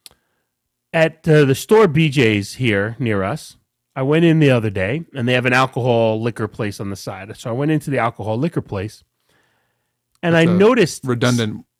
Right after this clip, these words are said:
Speaker 2: phrase, isn't it?
Speaker 1: Uh, I, I don't know, maybe. So the liquor store,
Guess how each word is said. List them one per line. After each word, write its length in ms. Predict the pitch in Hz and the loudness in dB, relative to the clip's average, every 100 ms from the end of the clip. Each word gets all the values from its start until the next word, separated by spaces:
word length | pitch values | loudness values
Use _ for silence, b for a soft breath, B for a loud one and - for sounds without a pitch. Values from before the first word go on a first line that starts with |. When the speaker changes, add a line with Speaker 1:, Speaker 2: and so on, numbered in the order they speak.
| _ _ _ | _ _ _
Speaker 2:
phrase, 280 | 127 117 110 | -4 -4 -4
isn't 200 | 113 131 | -6 -8
it? 100 | - _ _ _ _ - | -10 _ _ _ _ -12
Speaker 1:
Uh, 640 | 170 175 175 175 170 165 - _ _ _ - | -10 -8 -8 -8 -8 -10 -14 _ _ _ -16
I, 80 | 113 104 | -14 -14
I 40 | |
don't 80 | 95 | -14
know, 60 | 95 | -14
maybe. 340 | 101 87 104 131 - _ _ | -12 -14 -16 -18 -20 _ _
So 180 | 143 | -8
the 120 | 123 135 | -2 2
liquor 340 | 165 160 139 | 2 2 0
store, 520 | - - 107 110 143 | -2 -4 -2 -4 -8